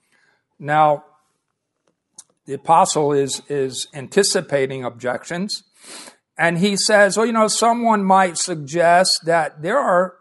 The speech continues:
maybe some persons could change that status. Maybe some people could, could change that status." So he starts with this. He starts with God.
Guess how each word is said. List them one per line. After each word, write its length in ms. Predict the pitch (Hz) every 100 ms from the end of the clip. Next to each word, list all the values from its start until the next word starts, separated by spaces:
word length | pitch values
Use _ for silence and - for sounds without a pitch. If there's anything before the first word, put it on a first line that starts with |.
| _ _ _
maybe 440 | 202 285 277 269 -
some 380 | - 185 175 -
persons 580 | - 196 - 165 127 -
could 400 | - 123 123 - _ _ _ _
change 500 | - 180 165 156 113
that 280 | 135 113 -
status. 800 | - 151 135 117 117 - - - _ _ _ _ _ 285
Maybe 180 | 339
some 220 | - 220 -
people 400 | 214 220 170 143
could, 280 | 135 123 _ _
could 200 | - 151
change 440 | - 156 160 147 139
that 220 | 123 -
status." 260 | 131 113
So 160 | 165 139
he 160 | 180 190
starts 680 | - - 220 240 240 -
with 280 | 175 170 170
this. 480 | 180 156 - - - _ _ _ _ _ _ _
He 140 | 151
starts 520 | 151 - 240 254 254 202
with 280 | 190 185
God. 480 | - 165 135 107 _